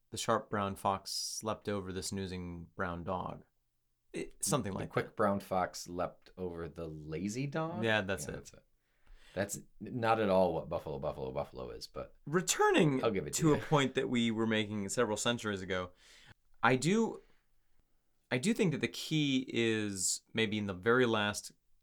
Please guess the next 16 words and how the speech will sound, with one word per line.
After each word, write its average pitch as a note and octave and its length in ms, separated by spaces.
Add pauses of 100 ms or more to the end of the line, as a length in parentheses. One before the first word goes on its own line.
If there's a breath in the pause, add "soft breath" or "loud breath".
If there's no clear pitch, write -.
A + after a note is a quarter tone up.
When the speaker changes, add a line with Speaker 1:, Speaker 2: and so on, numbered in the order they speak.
(120)
Speaker 1:
lyric. - 540 (2750)
"I'm G2 160
left A#2+ 240
behind G#2+ 520
when F#2+ 120
I F#2 100
should A2 220
have - 160
been G2+ 220
there, F#2+ 520
walking E2+ 440
with G2 200
you, - 340 (300)
with E2+ 300
you, - 300 (640)
with - 380